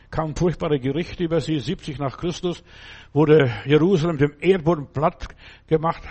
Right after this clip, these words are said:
Hadrian hat es umflügen lassen sogar. Dann kam Leid und Elend über sie. Aus dem Tempelschatz wurde das Kolosseum in Rom gebaut.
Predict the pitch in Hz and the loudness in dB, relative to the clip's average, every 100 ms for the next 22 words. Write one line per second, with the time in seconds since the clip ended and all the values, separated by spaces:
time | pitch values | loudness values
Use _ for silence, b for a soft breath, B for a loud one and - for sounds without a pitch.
0 | - 180 165 165 151 151 160 202 180 156 | -4 -2 0 0 0 -2 -4 -6 -6 -6
1 | 175 165 170 165 147 147 156 156 b b | -6 -4 -6 -4 -4 -2 -4 -6 b b
2 | b b b b - 147 151 147 156 180 | b b b b -6 -2 -2 0 0 0
3 | 185 156 131 156 190 180 160 165 165 123 | 0 -4 -2 -2 0 -2 -2 -2 -2 -2
4 | 170 151 - B B B B B B B | -6 -8 -14 B B B B B B B
5 | - 139 156 120 - - 185 214 185 170 | -2 0 -2 -4 -10 -4 -2 0 -2 -2
6 | - 180 - 175 160 - 151 151 123 117 | -2 -4 -2 -2 0 -2 0 2 2 0
7 | 190 185 160 139 170 190 170 151 165 170 | 2 0 0 0 0 0 -2 -2 -2 -4
8 | - | -8